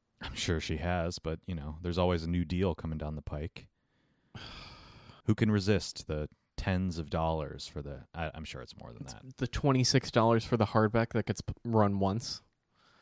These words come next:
Speaker 2: times, I mean, a book deal's like, what, a hundred fifty thousand dollars?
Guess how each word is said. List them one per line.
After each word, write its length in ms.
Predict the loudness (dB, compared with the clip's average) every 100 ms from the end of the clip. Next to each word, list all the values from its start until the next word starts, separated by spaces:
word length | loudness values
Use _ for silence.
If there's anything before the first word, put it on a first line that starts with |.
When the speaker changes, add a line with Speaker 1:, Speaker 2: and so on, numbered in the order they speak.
| _ _ _
Speaker 2:
times, 600 | 0 0 0 -2 -8 -10 _ _ 0
I 120 | 4
mean, 140 | 4
a 20 | 4
book 140 | 2
deal's 200 | 4 4
like, 140 | 4
what, 140 | 4 0
a 60 |
hundred 280 | 0 -2 -2
fifty 240 | -4 -4 -2
thousand 300 | -2 -2 -4
dollars? 320 | -6 -8